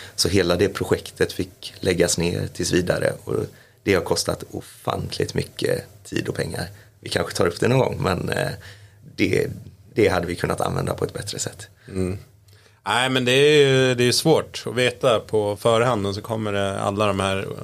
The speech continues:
Speaker 1: Ja.
Speaker 2: faktorerna som du nämner som är helt omöjliga att förutse, eh, själv. Men ja, som du som läser mycket management, eh, litteratur och så där, entreprenörsresor, så är det så här, det finns bara lärdomar egentligen, så att du kanske har igen det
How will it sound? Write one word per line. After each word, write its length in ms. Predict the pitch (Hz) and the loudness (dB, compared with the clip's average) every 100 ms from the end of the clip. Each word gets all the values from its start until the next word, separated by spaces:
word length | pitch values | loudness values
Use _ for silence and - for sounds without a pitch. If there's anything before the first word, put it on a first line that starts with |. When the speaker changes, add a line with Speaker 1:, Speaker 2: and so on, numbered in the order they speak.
| 117 | -10
Speaker 1:
Ja. 60 | |
Speaker 2:
faktorerna 680 | - 104 120 - 120 107 104 | -4 -2 0 2 2 2 2
som 160 | 98 104 | 2 2
du 120 | 104 | 2
nämner 400 | 110 127 117 98 | 4 2 2 0
som 140 | 90 101 | -2 0
är 40 | |
helt 560 | 107 98 92 - - - - | 2 0 -2 -12 -10 -10 -6
omöjliga 560 | 117 110 110 117 101 | -2 0 0 0 0
att 80 | 90 | -2
förutse, 600 | - 107 101 - 127 101 101 - - _ _ _ _ - | 2 4 2 2 2 2 0 -6 -20 _ _ _ _ -8
eh, 680 | 98 92 92 95 92 95 98 | -4 -2 -4 -4 -6 -8 -6
själv. 360 | - 120 92 90 | 0 0 0 0
Men 320 | 98 98 98 - _ _ - - - - | -2 -2 -6 -10 _ _ -20 -20 -20 -4
ja, 280 | 120 135 - - - 123 | 2 4 2 -6 -8 -2
som 200 | 127 127 | 0 2
du 160 | 135 | 2
som 120 | 131 | 4
läser 260 | 131 127 135 | 2 2 2
mycket 260 | 127 127 127 | 2 2 0
management, 800 | 127 123 117 123 120 110 - 120 | 2 0 0 -2 -2 -4 -6 0
eh, 560 | 113 113 113 113 110 | 2 2 2 2 2
litteratur 680 | 110 117 113 120 139 139 123 | 0 -4 -2 -2 2 2 2
och 80 | 113 | 0
så 80 | 107 | 0
där, 80 | 104 | -4
entreprenörsresor, 840 | 104 104 107 110 104 120 120 - | -4 -6 -2 -2 0 2 2 0
så 140 | 95 104 | 0 0
är 20 | |
det 60 | |
så 120 | 98 104 | 2 2
här, 140 | 101 | 2
det 100 | 101 | -2
finns 260 | - 113 107 | -4 -4 0
bara 140 | 110 | 2
lärdomar 720 | 110 110 107 123 123 98 95 | 4 2 2 0 0 -2 -2
egentligen, 540 | 104 117 120 - 90 98 | -2 0 -2 -4 -4 -2
så 100 | 101 | -4
att 80 | - | -4
du 100 | 101 | -4
kanske 280 | 107 104 107 | -2 0 2
har 140 | 110 | 4
igen 320 | 107 117 110 | 4 2 2
det 240 | 98 90 | 0 0